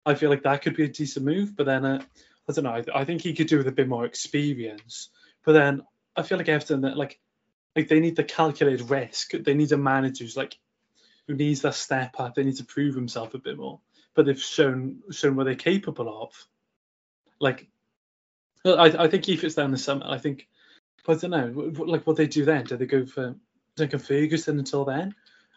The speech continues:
I think, I think Frank Lampard, he's probably the best available now. Like, he, he fits the category of, like, like, it's a good enough club. The Lampard doesn't think he's too good for it.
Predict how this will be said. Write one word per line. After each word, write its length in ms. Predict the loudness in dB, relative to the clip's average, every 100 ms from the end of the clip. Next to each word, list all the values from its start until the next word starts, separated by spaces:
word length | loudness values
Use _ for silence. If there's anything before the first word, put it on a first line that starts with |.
| -2
I 80 |
think, 240 | 0 -2 -6 -8
I 60 | -4
think 180 | -4 -2
Frank 340 | 2 0 0
Lampard, 600 | -2 -2 -2 0 0 0
he's 180 | -2 0
probably 180 | 2 4
the 80 | 2
best 340 | 2 -2 -4
available 380 | -2 -2 -2 -4
now. 400 | -4 -4 -6 -8 _ _ _ _ _
Like, 80 | -2
he, 120 | 0
he 120 | -2 -4
fits 360 | 0 0 0
the 80 | -8
category 520 | -2 -2 -2 0 2
of, 240 | 2 0 -4 _ _ _ _ _ _ _ _ -10 0
like, 300 | 0 0 -14 _ -20 -8
like, 180 | -6 -4
it's 220 | -6 -6
a 20 |
good 180 | 0 2
enough 200 | 2 -2
club. 380 | -2 0 0 0
The 60 | 0
Lampard 520 | 0 -2 -2 -2 -2
doesn't 220 | -2 -4
think 160 | -6 -8
he's 180 | -10
too 100 | -10
good 260 | -4 -2 -2
for 200 | 2 2
it. 120 | 2